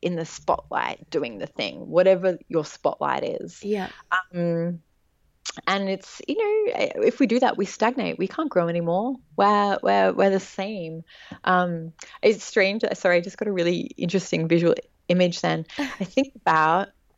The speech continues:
Speaker 1: aging. I'm thirty-seven, and it's interesting, you know, you start to notice yourself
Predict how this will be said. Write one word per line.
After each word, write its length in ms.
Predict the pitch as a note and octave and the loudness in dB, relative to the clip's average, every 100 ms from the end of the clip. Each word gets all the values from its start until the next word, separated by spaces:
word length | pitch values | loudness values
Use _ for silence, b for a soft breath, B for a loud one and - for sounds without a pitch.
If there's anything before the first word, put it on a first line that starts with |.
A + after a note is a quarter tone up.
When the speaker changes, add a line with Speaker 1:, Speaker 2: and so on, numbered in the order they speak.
| _ _ _ - - - - | _ _ _ -16 -14 -14 0
Speaker 1:
aging. 380 | E3 F#3 F3 C#3+ | 4 4 2 -2
I'm 140 | D#3+ | -2
thirty-seven, 680 | E3+ - D#3+ D3+ - D#3 D3+ | -2 0 0 -2 -2 0 0
and 120 | D3+ D3+ | -4 -8
it's 160 | - | -8
interesting, 600 | A3+ - C4+ - D3 D#3 | -8 -6 -6 -6 -6 -4
you 80 | D#3+ | 0
know, 80 | D#3 | 0
you 260 | F3 F#3+ | 0 0
start 340 | F3+ - - - | -2 -2 -4 -2
to 100 | F3 | -2
notice 340 | D#3 F#3+ G#3 | -2 -2 -2
yourself 640 | E3+ - D#3+ D#3+ E3 - | -4 0 0 0 -4 -14